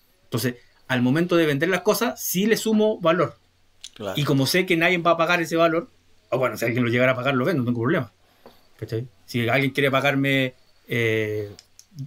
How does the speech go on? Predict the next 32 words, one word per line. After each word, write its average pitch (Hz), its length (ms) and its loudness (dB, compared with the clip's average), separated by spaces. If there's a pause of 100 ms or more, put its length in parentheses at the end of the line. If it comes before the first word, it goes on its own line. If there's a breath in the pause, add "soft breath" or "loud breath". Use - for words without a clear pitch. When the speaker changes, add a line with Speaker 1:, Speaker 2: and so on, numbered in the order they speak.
Speaker 1:
doscientas 139 400 0
lucas 151 420 2
por 139 200 2
el 123 500 2
Imperio 117 340 -4
en 147 60 0
ocho 147 220 0
minutos, 156 420 0 (1120)
que 120 120 -2
fue 139 120 0
el 117 60 -10
primer 139 180 2
juego 160 180 2
que 151 80 0
me 147 60 0
compré, 147 400 -2 (200)
que 107 120 -8 (100)
se 123 80 -4
lo 113 100 0
vendo 131 220 2
y 135 60 2
me 117 80 0
compro 113 220 -2
otro. 98 200 -6 (960)
Pero 107 560 -6 (360)
sí 156 180 -2
le 170 120 4
sumo 165 200 0
un 156 120 -2
grado 160 200 2
de 151 80 4
valor. - 120 -10